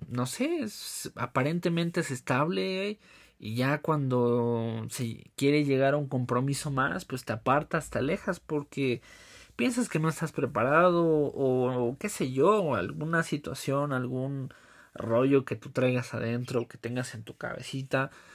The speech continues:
em, y terminas, ¿no? Y vuelves a iniciar otra relación y evidentemente cuando es una relación, eh, de pareja, n-, digo, n-, no quiero decir con esto que todas tengan que tener este desenlace, pero,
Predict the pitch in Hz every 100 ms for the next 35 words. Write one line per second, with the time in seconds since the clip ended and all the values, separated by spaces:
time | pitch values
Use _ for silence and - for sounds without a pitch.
0 | - - - 123 117 117 117 110 110 -
1 | - _ _ _ _ 160 156 202 240 285
2 | 247 214 339 - 160 190 208 185 170 165
3 | 180 185 175 160 156 147 190 214 190 156
4 | 156 160 214 220 220 180 190 185 185 185
5 | 196 - - - _ - 127 123 120 131
6 | - 180 165 151 120 107 123 - 131 143
7 | 135 - - 143 127 117 - - 120 131
8 | 127 143 143 143 127 - 180 139 135 135
9 | 135 - _ 135 135 135 131 143 139 123
10 | 127 127 120 117 123 - 110 - 127 120
11 | - - _ _ _ _ _ _ - 131
12 | 151 156 139 127 120 117 104 127 - 120
13 | 131 131 - 127 113 113 123 123 127 -
14 | 135 180 170 131 151